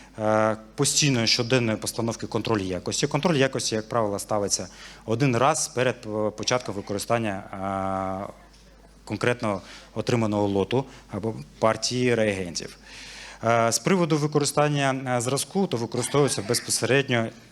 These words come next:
дослідження виконуються на цінній крові, використовується, звичайно, е, пробірка з синьою кришечкою, три і два цитрат натрію,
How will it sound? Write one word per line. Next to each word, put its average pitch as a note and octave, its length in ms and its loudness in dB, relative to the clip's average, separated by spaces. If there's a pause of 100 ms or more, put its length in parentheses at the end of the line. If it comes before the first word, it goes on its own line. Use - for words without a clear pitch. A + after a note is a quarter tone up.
(120)
дослідження A#2 500 -2
виконуються G2+ 500 -2
на G#2+ 80 -2
цінній G2+ 280 -2
крові, B2 320 0
використовується, A2 640 -2
звичайно, G#2 420 -2 (640)
е, G#2+ 160 4
пробірка A2+ 400 -2
з - 40 4
синьою G#2+ 300 0
кришечкою, F#3+ 560 0
три B2+ 180 2
і A2+ 40 2
два G#2+ 180 2
цитрат - 360 -4
натрію, E3+ 440 0